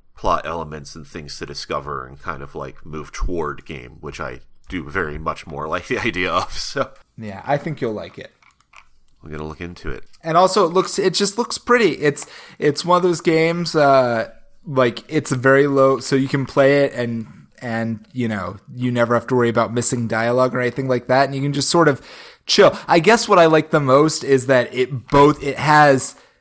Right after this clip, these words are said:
Speaker 2: the two things that I like, which it has an overall objective, uh, that you are ultimately trying to s-, aim towards, but also, like,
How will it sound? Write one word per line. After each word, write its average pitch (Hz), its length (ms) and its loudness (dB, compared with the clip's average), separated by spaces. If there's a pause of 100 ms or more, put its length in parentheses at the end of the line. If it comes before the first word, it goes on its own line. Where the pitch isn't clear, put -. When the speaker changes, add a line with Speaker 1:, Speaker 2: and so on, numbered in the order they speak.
Speaker 2:
the 139 200 2
two 180 280 2
things 151 340 0
that 139 120 2
I 127 80 6
like, 120 280 0
which 120 180 -2
it 123 80 0
has 131 560 2
an 123 200 0
overall 175 500 8
objective, 151 800 2 (480)
uh, 127 360 4
that 123 220 0
you 135 200 4
are 113 400 6 (280)
ultimately 156 480 4
trying 147 380 4
to 135 60 0
s-, - 260 -4 (540)
aim 160 300 0
towards, 185 380 4
but 147 140 -2
also, 147 420 6
like, 123 300 2